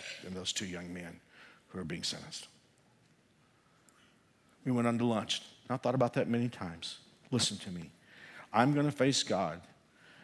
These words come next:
and it, it's gonna be a personal matter that God has to attend to because I'm his child. I'm so glad I'm gonna meet God as a friend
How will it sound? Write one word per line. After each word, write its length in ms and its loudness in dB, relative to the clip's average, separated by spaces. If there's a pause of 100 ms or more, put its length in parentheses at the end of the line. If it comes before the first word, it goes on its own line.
(140)
and 180 6
it, 120 4
it's 160 8
gonna 180 10
be 120 10
a 80 10
personal 400 4
matter 280 6
that 140 -2
God 220 6
has 260 2
to 140 0
attend 360 0
to 260 -4
because 280 2
I'm 200 4
his 160 -4
child. 420 -4 (1700)
I'm 140 8
so 200 6
glad 240 8
I'm 80 4
gonna 160 2
meet 220 2
God 320 -4 (240)
as 160 -4
a 20 -6
friend 400 -6